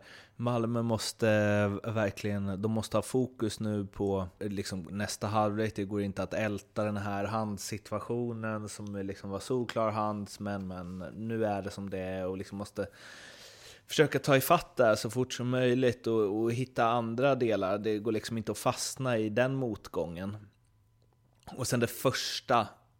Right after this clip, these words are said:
som händer i intervjun innan andra halvlek ska gå igång med Magnus Persson är att han säger att det är ett jävla skitbeslut och frågar om de har sett reprisen och bla, bla, bla.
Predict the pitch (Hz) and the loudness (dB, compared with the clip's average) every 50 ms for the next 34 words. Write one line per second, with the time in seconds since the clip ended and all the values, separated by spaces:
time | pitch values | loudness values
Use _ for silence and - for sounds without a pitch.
0 | _ _ _ _ _ _ _ _ _ _ _ _ _ _ - - - 117 110 - | _ _ _ _ _ _ _ _ _ _ _ _ _ _ -8 -6 -4 -2 -2 0
1 | - 139 139 135 113 107 101 95 98 95 95 98 - - 107 107 101 98 101 98 | 0 0 0 0 0 -2 0 0 0 0 0 -2 -4 -4 -4 -4 -2 -2 -2 -2
2 | - - - - _ _ _ _ _ - 107 117 107 - - 107 104 117 120 113 | -4 -6 -10 -18 _ _ _ _ _ -6 -6 -4 -4 -4 -6 -2 0 2 2 2
3 | 107 98 98 98 98 98 98 98 101 101 101 98 95 98 92 98 101 95 92 107 | 2 0 0 -2 -2 -2 -2 -2 -2 -2 -2 -2 -2 -4 -2 -2 -4 -4 -2 -4
4 | 110 104 - - 98 98 101 98 95 101 110 113 107 98 95 95 95 95 95 95 | -4 -4 -6 -8 -6 -4 -2 -2 0 0 0 0 -2 -2 -2 -4 -4 -4 -4 -4
5 | 95 95 - - - 123 113 107 98 - - 92 92 - - - 101 98 95 92 | -6 -8 -8 -4 0 0 0 2 0 -4 -8 -8 -10 -10 -10 -8 -6 -6 -6 -6
6 | 92 92 92 92 - - 98 92 90 90 - - 90 90 90 90 85 - 92 92 | -4 -6 -6 -8 -6 -8 -8 -6 -6 -8 -6 -6 -6 -6 -6 -8 -8 -8 -8 -8
7 | 92 95 87 85 87 - - 104 95 92 - - _ 95 - - - 101 95 95 | -6 -6 -6 -6 -8 -6 -6 -6 -6 -6 -10 -12 _ -14 -14 -10 -8 -6 -6 -4
8 | 90 85 - _ 92 90 - - 101 95 92 87 90 87 87 90 92 90 90 85 | -6 -8 -8 _ -12 -12 -8 -6 -4 -4 -4 -4 -6 -6 -6 -6 -6 -8 -8 -8
9 | 87 87 - - 101 - - - - - 92 - - - 104 98 95 90 - - | -8 -8 -8 -8 -10 -10 -10 -14 -12 -12 -12 -10 -8 -6 -6 -6 -6 -8 -8 -8
10 | - 95 90 90 90 92 87 82 87 87 | -6 -6 -4 -4 -2 -4 -2 -2 -4 -4